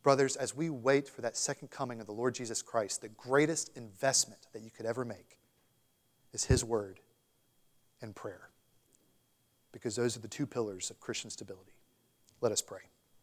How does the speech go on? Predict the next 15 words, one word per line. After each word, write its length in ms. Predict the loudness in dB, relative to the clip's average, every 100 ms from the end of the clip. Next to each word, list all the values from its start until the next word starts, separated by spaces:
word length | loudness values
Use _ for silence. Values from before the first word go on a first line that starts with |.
| _ _ -6 4
Heavenly 260 | 4 4 4
Father, 320 | 8 8 8
we 100 | 2
are 60 | 2
so 240 | 2 0
grateful 560 | 2 2 2 -2 -8 -8 -18 -20 -20 -20 -20 -20 _ _ _ _ _ _ _ 2 8 8 6 0 -6
for 140 | -6
your 160 | -4 -2
word. 340 | -2 -2 -6 -20 _ _ _ _ _ _ _ _ _ _ _ _ _ _ _ _ _ _ _ _ -4
We're 60 | 2
so 180 | 4 6
grateful 360 | 6 4 2
for 140 | -6 -8
the 80 |
gospel, 540 | 2 4 4 2 -6